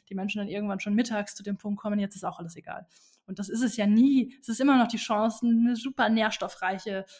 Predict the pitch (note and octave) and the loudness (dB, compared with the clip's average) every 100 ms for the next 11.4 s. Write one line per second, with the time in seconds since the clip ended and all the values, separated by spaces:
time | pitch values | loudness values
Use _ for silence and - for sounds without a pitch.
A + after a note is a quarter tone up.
0 | - G#3 G#3 G#3 F#3+ G3 - G3 F#3+ - | -4 4 4 4 -2 -6 -10 -8 -8 -8
1 | - - G#3 G3+ G3+ G3+ G#3 G#3 G#3 G#3 | -14 -12 -10 -10 -8 -8 -6 -6 -6 -8
2 | - G#3+ G#3+ - G3+ - G3+ F#3+ F#3 G3+ | -6 -8 -8 -16 -14 -14 -14 -8 -6 -6
3 | G3 G3+ - - - - _ _ A3+ A3+ | -6 -8 -10 -18 -18 -20 _ _ 2 4
4 | A3+ G#3+ A3 - G#3+ G#3+ G#3 G#3+ G#3 G#3+ | 4 4 2 0 0 2 2 0 -4 -6
5 | G#3 G3 G3 G3 G#3+ G#3 G3 G#3 G#3+ _ | -6 -6 -6 -8 -6 -4 -2 -2 -4 _
6 | D#3+ F#3 A#3 G#3 F#3+ F#3+ F3 F#3 - - | -6 0 0 0 -4 -6 -8 -10 -16 -16
7 | F3+ - F#3 A3+ A3 F#3+ - F3+ F3 - | -16 -16 -14 -4 -4 -4 -8 -10 -10 -10
8 | A3+ G#3 G3 F#3+ G3 G3 G#3 F#3+ G3 G#3 | -6 -6 -6 -10 -14 -14 -14 -14 -14 -10
9 | G3+ F#3+ F#3+ F#3 F3 F#3+ G3+ - _ _ | -8 -8 -10 -10 -8 -10 -12 -16 _ _
10 | _ _ _ - G#3+ A3 A#3 A3 - A3 | _ _ _ -10 -6 -2 -2 -2 -2 -2
11 | G#3 G#3 A3 A3 | -4 -4 -4 -8